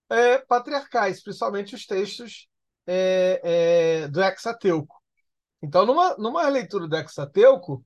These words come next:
a Lilith vai surgir, né, como essa figura sedutora, principalmente a partir do judaísmo talmúdico rabínico, em que o feminino s-, vai ser percebido sempre como algo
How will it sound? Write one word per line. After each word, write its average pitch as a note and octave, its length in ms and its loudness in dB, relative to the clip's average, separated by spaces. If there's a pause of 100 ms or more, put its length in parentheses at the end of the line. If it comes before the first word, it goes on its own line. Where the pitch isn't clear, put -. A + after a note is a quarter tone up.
(360)
a F#3+ 100 4
Lilith B3 360 0
vai A3 160 0
surgir, A3 600 -6 (360)
né, F3+ 180 2
como G3 340 -2
essa G3+ 320 0
figura A#3+ 640 0
sedutora, F#3+ 880 2 (1040)
principalmente G3 680 -2
a A#3 80 0
partir G3+ 400 -4
do F#3+ 120 -10
judaísmo F3 560 0
talmúdico E3 560 0
rabínico, F3+ 680 -4 (680)
em E3+ 140 -2
que A#3+ 80 -10
o G#3 40 -8
feminino A#3+ 760 -2
s-, - 400 -14
vai G3 140 0
ser - 160 -6
percebido A3+ 540 -8
sempre C#4+ 420 0
como C4 300 0
algo A3+ 380 2